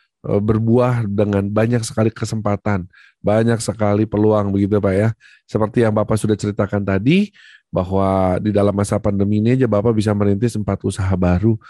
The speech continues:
Dan ini merupakan salah satu hal yang, eh, sangat menginspirasi buat kita semua. Saya yakin para K B C Riser dan juga para podcast listener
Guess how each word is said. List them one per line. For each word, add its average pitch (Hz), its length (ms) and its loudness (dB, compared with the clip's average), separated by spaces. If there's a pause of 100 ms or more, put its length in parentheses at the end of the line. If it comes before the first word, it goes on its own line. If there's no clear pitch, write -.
(240)
Dan 117 240 0
ini 156 240 2
merupakan 135 400 0
salah 123 240 0
satu 117 320 -2
hal 139 240 0
yang, 101 320 2 (560)
eh, 98 320 2
sangat 156 320 -2
menginspirasi 117 640 0
buat 101 160 0
kita 101 240 -4
semua. 98 480 -2 (160)
Saya 107 320 0
yakin 131 240 -2
para 101 240 0
K - 160 -4
B 101 80 2
C 95 400 0 (720)
Riser 117 640 0
dan 101 240 0
juga 101 320 0
para 95 160 0
podcast 101 400 -2
listener 107 240 0